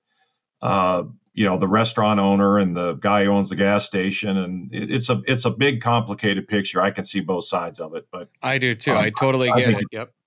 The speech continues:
Speaker 1: Yeah, I think it's a net positive.
Speaker 2: I, I think the big picture, though, and hopefully people agree or can see it too, the big picture is it's a good thing. Um, it might take a little time, but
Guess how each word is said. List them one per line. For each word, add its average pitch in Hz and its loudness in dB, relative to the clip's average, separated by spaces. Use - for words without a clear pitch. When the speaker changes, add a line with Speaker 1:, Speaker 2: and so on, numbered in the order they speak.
Speaker 1:
Yeah, 107 -6
I 107 -2
think 110 2
it's 107 -2
a 104 4
net 92 0
positive. 78 -10
Speaker 2:
I, 165 -2
I 175 0
think 214 0
the 175 0
big 160 -2
picture, 117 0
though, 104 -4
and 110 -2
hopefully 131 0
people 110 -4
agree 117 0
or 107 0
can 120 -4
see 123 0
it 110 -2
too, 123 0
the 113 -2
big 139 -2
picture 117 -2
is 107 -4
it's 110 -6
a 113 -6
good 110 -4
thing. 98 -4
Um, 98 -6
it 107 -4
might 107 0
take 113 -2
a 120 -6
little 107 0
time, 113 -2
but 107 -10